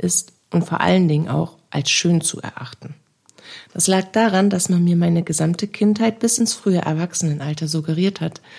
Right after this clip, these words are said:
ich sei zu groß, dann wieder zu moppelig, nicht weiblich genug, nicht sexy, all sowas. Schlussendlich war es so schlimm, dass ich nach der Geburt meines ersten Sohnes,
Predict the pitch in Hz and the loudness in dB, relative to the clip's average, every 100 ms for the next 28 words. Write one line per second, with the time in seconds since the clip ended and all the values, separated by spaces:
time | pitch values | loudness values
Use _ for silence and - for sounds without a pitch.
0 | - - - 165 - 170 170 - 202 - | -20 -16 -6 -2 2 2 2 -2 -2 0
1 | 143 139 147 - - _ - 180 185 196 | 0 2 -2 -6 -10 _ 0 2 4 2
2 | 190 208 160 135 143 139 139 - - - | 0 2 2 0 -2 -4 -6 -12 -20 -20
3 | _ 202 196 - 151 147 147 - 151 147 | _ -2 0 0 -2 -2 -8 -10 -6 -4
4 | 151 - - _ 202 220 - - 147 - | -4 -8 -20 _ 0 2 2 0 -2 -2
5 | - 151 151 - _ - 180 190 165 131 | -4 -6 -12 -20 _ -2 0 2 0 -2
6 | 131 131 - - _ _ _ _ _ _ | -6 -10 -14 -16 _ _ _ _ _ _
7 | - - - - - 226 247 - 175 - | -20 -20 -20 -18 -4 0 0 0 0 0
8 | 190 175 165 156 - 190 285 - - 160 | -4 -2 -2 -2 -2 0 2 2 0 0
9 | 143 180 285 - _ _ - 175 190 180 | 0 -2 -4 -10 _ _ -8 0 0 0
10 | 180 170 165 190 247 - 170 160 - 202 | -2 -2 -2 0 0 2 2 2 0 0
11 | 208 - 180 190 208 170 240 - | -2 -2 -2 2 2 2 -2 -4